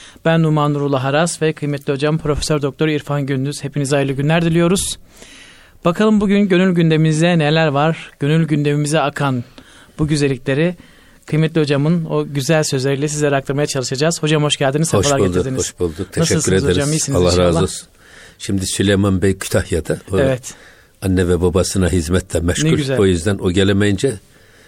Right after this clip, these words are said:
Speaker 2: tabii sizinle beraber yapıyoruz.
Speaker 1: Eyvallah
Speaker 2: Bu da
Speaker 1: hocam.
Speaker 2: ayrı bir, bizi-, bizim için sevindirici.
Speaker 1: Benim için büyük şeref hocam
Speaker 2: Numancığım,
Speaker 1: inşallah.
Speaker 2: inşallah
Speaker 1: Hı.
Speaker 2: Hazreti Pir'in, e,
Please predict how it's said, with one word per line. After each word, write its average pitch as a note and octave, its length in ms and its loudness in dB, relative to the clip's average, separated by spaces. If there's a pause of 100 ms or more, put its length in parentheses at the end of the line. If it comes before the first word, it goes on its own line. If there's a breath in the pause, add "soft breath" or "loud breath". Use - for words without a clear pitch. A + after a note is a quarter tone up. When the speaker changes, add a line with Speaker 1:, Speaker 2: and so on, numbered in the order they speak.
(100)
Speaker 2:
tabii G2 280 -2
sizinle G2 340 0
beraber F#2 400 2
yapıyoruz. G2 440 2
Speaker 1:
Eyvallah C3 200 -2
Speaker 2:
Bu - 100 0
da A2 40 2
Speaker 1:
hocam. G2+ 120 0
Speaker 2:
ayrı G2 280 2
bir, G#2+ 200 -2 (120)
bizi-, G2 240 -2
bizim F#2+ 260 0
için A#2+ 200 -4
sevindirici. F#2+ 640 0
Speaker 1:
Benim D#3 160 2
için D#3 240 -2
büyük E3+ 140 0
şeref D#3 200 0
hocam G2+ 160 2
Speaker 2:
Numancığım, C3 240 0
Speaker 1:
inşallah. B2+ 380 -6 (480 loud breath)
Speaker 2:
inşallah G2+ 520 2
Speaker 1:
Hı. B2 40 -6 (380 loud breath)
Speaker 2:
Hazreti A2 480 2
Pir'in, G#2+ 480 2 (200)
e, F2+ 340 2